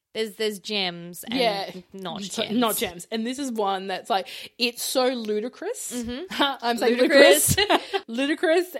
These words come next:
Speaker 2: with Biggie Smalls. But it's great. And obviously he gets, um, Biggie Smalls appears in
Speaker 1: Sure,
Speaker 2: pers-,
Speaker 1: sure.
Speaker 2: in person, and it's just like, "Holy shit." And it's this whole theme that all the kids around America keep saying Biggie Smalls into the mirror, and he keeps disappearing, and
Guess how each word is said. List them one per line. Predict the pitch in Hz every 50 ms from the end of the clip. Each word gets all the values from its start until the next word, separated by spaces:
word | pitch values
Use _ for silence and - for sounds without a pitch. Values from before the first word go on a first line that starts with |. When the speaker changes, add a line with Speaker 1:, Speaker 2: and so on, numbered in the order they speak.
| -
Speaker 2:
with | 220 233 247 247 240 220 214
Biggie | 226 214 247
Smalls. | - 247 214 233 - _ _ _ _ _ -
But | 247 -
it's | 254 247 -
great. | - 247 220 208 208 196 -
And | 226 254 247 247
obviously | 247 240 262 254 - - 240 220 226 220 220 226 220 208 _ _ _ _ _ _ _ _
he | - - 285
gets, | 240 330 269 - - - - - -
um, | - 214 214 208 214
Biggie | 214 247 247 262 254 254
Smalls | - 254 208 202 208 202 196 - - - _ _ _ -
appears | 196 - - - - 269 233 208 190 175 185 185 - -
in | 226 214 214
Speaker 1:
Sure, | 208 226 220
Speaker 2:
pers-, | 226 214 202 185 180 - -
Speaker 1:
sure. | 214 220 - -
Speaker 2:
in | 214 294 269 247
person, | - - 262 220 220 226 - 220 190 185 180 -
and | 175 190 196
it's | 196 196
just | - 208 214
like, | 180 -
"Holy | - - 214 208 196 208
shit." | - - 214 190 196 190 175 - _ _ _ _ _ _ _ -
And | 196 202
it's | 202 202 -
this | 202 196
whole | - - 233 247 269
theme | 262 - 220 208 202 196 202
that | 190 185 190 _ _ _ _ _ -
all | 240 262
the | 240 269
kids | 262 - 277 226 202 226
around | 214 214 202 196
America | 196 196 196 196 - 202
keep | 233 208
saying | - 226 214 208 190
Biggie | - 233 208 226
Smalls | - 220 202 196 196 202
into | 214 208 -
the | - 233
mirror, | 226 208 196 190 185 185 185 185 - _ _ _ _ -
and | 208 202
he | 202
keeps | - 254 226 -
disappearing, | - 262 247 - - - - 262 226 220 214 208 202 196 196 202 190 -
and | 196 190 190 196 196 196 196 196